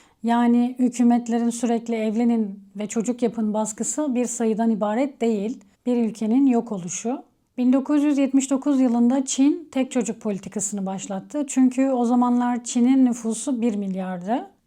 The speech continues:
En fazla bir tane çocuk doğurabilirdiniz. Kırsal bölgelerde tabii bu kural çiğnense de aileler ikinci çocukları gizlice doğuruyordu. Hatta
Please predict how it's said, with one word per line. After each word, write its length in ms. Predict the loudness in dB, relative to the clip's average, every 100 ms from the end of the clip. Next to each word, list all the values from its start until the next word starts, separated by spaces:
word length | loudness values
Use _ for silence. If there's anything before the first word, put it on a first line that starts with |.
| 0
En 160 | 2
fazla 340 | 4 2 2 0
bir 80 | 0
tane 240 | -2 -2
çocuk 280 | -6 -8 -6
doğurabilirdiniz. 880 | -6 -6 -6 -6 -6 -4 -4 -4 -10 -2
Kırsal 460 | 0 2 2 2
bölgelerde 600 | 4 4 4 4 4 2 0
tabii 420 | 0 2 2 2
bu 100 | -2
kural 340 | -2 0 0
çiğnense 640 | 0 2 2 0 0 0
de 180 | 0 -2 -6 -20 -4
aileler 500 | 2 4 4 4 2
ikinci 400 | 2 0 2 2
çocukları 440 | 2 -2 -2 -2 0
gizlice 460 | 2 0 0 -2
doğuruyordu. 560 | -4 -4 -4 -4 -4 -2
Hatta 480 | -2 -2 0 0